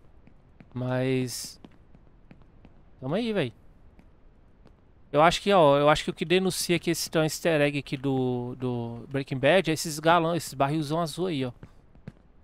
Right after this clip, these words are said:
Mas eu acho que deveria ter uma, alguma co-, fumacinha saindo desse, desse coisa aí, mano, eu acho. Foi aqui que eu caí. Aqui tem que ser no turbo. Agora foi.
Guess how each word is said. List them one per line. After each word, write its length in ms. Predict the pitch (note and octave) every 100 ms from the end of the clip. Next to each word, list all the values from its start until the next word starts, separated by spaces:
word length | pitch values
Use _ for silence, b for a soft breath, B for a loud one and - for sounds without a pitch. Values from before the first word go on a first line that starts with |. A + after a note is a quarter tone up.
| - -
Mas 120 | C3
eu 60 |
acho 120 | C#3+ -
que 60 |
deveria 320 | D3+ D#3+ D#3+
ter 120 | E3 F3+
uma, 260 | F#3 F#3
alguma 260 | D#3+ D#3 E3+
co-, 220 | - D#3+
fumacinha 520 | - F#3 F3+ - F#3
saindo 320 | E3+ F3 F3
desse, 520 | E3+ E3 G3 F#3+ E3 C#3
desse 200 | D3 -
coisa 240 | E3 F3
aí, 120 | F#3+
mano, 180 | C#3 C3
eu 60 | A#2+
acho. 240 | A#2+ -
Foi 140 | - C3
aqui 160 | D3+
que 60 | E3+
eu 60 |
caí. 340 | - G3+ C#3 C3+ - b b - - -
Aqui 180 | C3+ -
tem 140 | E3
que 80 | -
ser 120 | E3+
no 100 | F#3+
turbo. 360 | - C3 A#2+ A#2 - - - - - - _ _ - _ - -
Agora 280 | B2 A#2+ D3+
foi. 280 | - D3